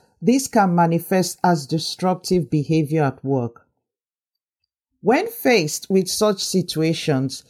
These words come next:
it's your role as leaders to approach the situation with understanding, patience,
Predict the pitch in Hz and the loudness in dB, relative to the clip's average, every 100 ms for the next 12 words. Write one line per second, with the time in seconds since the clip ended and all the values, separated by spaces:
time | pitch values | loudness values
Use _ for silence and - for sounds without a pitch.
0 | _ _ - 196 - 220 220 202 202 285 | _ _ -6 -2 2 4 4 2 2 2
1 | 254 175 - 180 180 151 180 214 208 160 | 4 4 2 2 2 0 -2 0 2 2
2 | 139 139 - 190 175 - 214 220 - 180 | 2 -2 -2 0 0 2 2 2 0 -4
3 | - 170 175 175 185 - 190 190 202 _ | -2 -4 -2 0 0 0 0 0 -4 _
4 | _ - 180 262 226 175 165 - 170 160 | _ -4 0 4 4 2 -2 0 2 2
5 | 147 165 208 247 _ _ _ _ - 180 | 2 2 2 -4 _ _ _ _ 0 0
6 | 170 180 170 196 - | 2 0 0 -2 -6